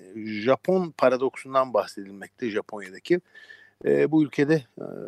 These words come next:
belirttiğim tarihte on beş bin altmış sekiz hasta, beş yüz otuz bir, e, kaybedilen hasta var.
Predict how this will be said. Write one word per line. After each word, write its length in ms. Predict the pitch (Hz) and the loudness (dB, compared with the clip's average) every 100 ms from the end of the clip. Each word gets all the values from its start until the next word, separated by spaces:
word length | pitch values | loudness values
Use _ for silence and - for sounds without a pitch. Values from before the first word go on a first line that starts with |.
| 113 | -6
belirttiğim 360 | 135 135 - 147 | -6 -6 -6 -4
tarihte 480 | - 127 127 - 160 | 2 2 2 0 0
on 200 | 147 135 | 0 -2
beş 200 | 117 139 | -2 -2
bin 40 | |
altmış 300 | 127 - - | -4 -6 -12
sekiz 300 | - 131 135 | -12 -10 -6
hasta, 400 | 117 - 165 165 - | -6 -2 0 0 -2
beş 220 | 135 127 - | -2 -2 -2
yüz 80 | |
otuz 300 | 135 - 131 | -4 -4 -2
bir, 260 | 143 127 - - | 0 0 -4 -18
e, 260 | 107 107 107 | -16 -16 -4
kaybedilen 520 | 123 117 110 107 104 | 0 2 0 -6 -6
hasta 340 | 104 - 127 | -6 -6 -4
var. 180 | 92 110 | -4 -4